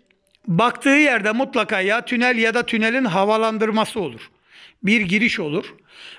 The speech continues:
Baykuşlar bir kilometre ileriyi de görür. Bu da şu demek, baykuş uzaklara bakar. Şimdi burada baykuş, bu baykuşun baktığı yere bir gideceğiz. Nereye bakıyorsa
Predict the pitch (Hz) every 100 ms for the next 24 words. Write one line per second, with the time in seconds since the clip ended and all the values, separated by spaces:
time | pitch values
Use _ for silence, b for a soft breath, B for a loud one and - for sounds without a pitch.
0 | B 214 233 233 254 - 277 262 208 269
1 | - 240 240 233 233 247 240 226 220 226
2 | 226 202 156 190 165 180 - _ B B
3 | B B B - 208 233 - 247 196 185
4 | 214 - 214 202 220 254 254 - - 202
5 | 156 208 208 208 202 196 165 - 170 -
6 | - _ b b b b b b b -
7 | 226 233 208 277 240 208 269 269 262 277
8 | - - _ - 214 240 262 262 247 240
9 | 226 247 - 240 220 262 285 233 233 220
10 | 196 143 - - - b b b b b
11 | b - 180 226 220 202 185 - 185 170
12 | 247 294